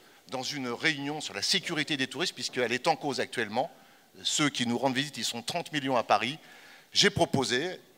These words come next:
après il faut discuter avec la préfecture, c'est compliqué, mais qu'il y ait, euh, une brigade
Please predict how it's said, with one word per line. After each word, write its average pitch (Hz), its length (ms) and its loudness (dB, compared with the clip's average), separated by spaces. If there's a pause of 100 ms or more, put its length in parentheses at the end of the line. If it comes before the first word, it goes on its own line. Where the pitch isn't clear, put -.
(640)
après 131 480 0
il 107 80 -8
faut 127 360 0
discuter 123 340 -2
avec 120 120 0
la 117 80 0
préfecture, 123 540 -6
c'est 135 220 2
compliqué, 127 580 -4 (320)
mais 143 260 2
qu'il 110 240 -6
y 110 120 0
ait, 151 260 2
euh, 107 240 -4
une 123 180 -4
brigade 131 600 2